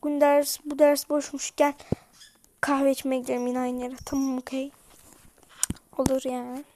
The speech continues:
Okey dedim olur. Merhaba ben Nesli gelebilir miyim? Şey, em, doğru. Beni istemezsiniz ki zaten siz. Beni hiç kimse istemiyor.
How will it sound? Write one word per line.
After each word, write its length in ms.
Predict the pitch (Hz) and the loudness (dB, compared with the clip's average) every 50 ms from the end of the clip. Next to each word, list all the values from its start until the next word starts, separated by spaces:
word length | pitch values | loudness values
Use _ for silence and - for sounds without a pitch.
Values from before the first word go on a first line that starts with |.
| _ - - | _ -18 -18
Okey 320 | 262 - - - 247 240 240 | -18 -14 -10 -8 -8 -8 -10
dedim 240 | 254 240 - 277 285 - | -14 -16 -14 -14 -14 -12
olur. 360 | - 254 247 - 240 - - _ _ _ _ _ _ _ _ - - _ _ _ _ _ - - _ - 381 | -14 -14 -14 -16 -20 -20 -20 _ _ _ _ _ _ _ _ -20 -20 _ _ _ _ _ -20 -20 _ -14 -10
Merhaba 520 | 359 339 359 349 349 349 339 330 320 330 | -6 -2 2 4 4 4 4 4 2 4
ben 260 | 330 330 339 339 339 | 2 2 2 0 -2
Nesli 280 | 339 339 - - 359 330 | -2 -4 -4 -4 -6 -4
gelebilir 540 | - - 339 339 339 320 330 349 359 349 339 | -4 -2 0 0 0 0 -2 -2 -2 -2 -2
miyim? 680 | 330 311 294 285 277 277 277 269 269 269 277 277 285 - _ _ _ _ _ _ _ _ _ _ _ _ _ _ _ _ _ - - - - - | -2 -2 -4 -4 -4 -4 -2 -2 -2 -4 -4 -6 -8 -10 _ _ _ _ _ _ _ _ _ _ _ _ _ _ _ _ _ -20 -20 -20 -14 -10
Şey, 240 | 320 320 311 311 302 302 302 302 302 302 302 285 - 339 349 - - | -8 -6 -6 -6 -8 -10 -10 -10 -10 -12 -14 -16 -18 -20 -20 -18 -16
em, 1000 | 330 320 311 294 294 294 285 277 277 277 277 277 269 262 269 269 269 269 277 277 277 269 269 269 269 277 269 269 - - - - - - - - - - _ _ _ _ _ - - _ _ - - _ _ _ _ _ _ _ _ _ _ _ _ _ _ _ _ _ _ - | -14 -12 -12 -10 -10 -10 -10 -10 -10 -10 -12 -12 -12 -12 -12 -12 -12 -12 -10 -8 -8 -8 -8 -8 -12 -12 -12 -12 -12 -12 -14 -14 -14 -16 -18 -18 -20 -20 _ _ _ _ _ -20 -20 _ _ -20 -20 _ _ _ _ _ _ _ _ _ _ _ _ _ _ _ _ _ _ 2
doğru. 460 | 269 269 262 262 262 262 269 269 262 - - _ _ _ _ - | 4 6 6 6 4 4 2 -2 -4 -6 -10 _ _ _ _ -6
Beni 260 | 277 262 262 262 262 | -4 -2 -2 -2 -2
istemezsiniz 960 | 269 262 - - - 277 269 277 277 277 - - - - 311 311 - - - | -2 -4 -4 -2 0 0 0 0 -2 -4 -4 -8 -8 -8 -8 -8 -8 -10 -14
ki 200 | - - - 285 | -14 -12 -12 -8
zaten 520 | 285 285 277 269 262 254 - - 262 254 254 | -4 -2 -2 0 -2 -2 -4 -6 -8 -8 -8
siz. 340 | - - - 269 262 - - - | -8 -8 -8 -8 -8 -10 -8 -4
Beni 220 | 277 269 269 269 277 | -2 -2 0 0 -4
hiç 140 | 269 - - | -4 -6 -8
kimse 320 | - 277 269 - - 277 | -8 -8 -8 -8 -8 -8
istemiyor. 680 | 269 262 - - - 285 277 277 269 262 254 254 247 | -6 -6 -6 -4 -4 -2 -2 -2 -2 -4 -4 -6 -8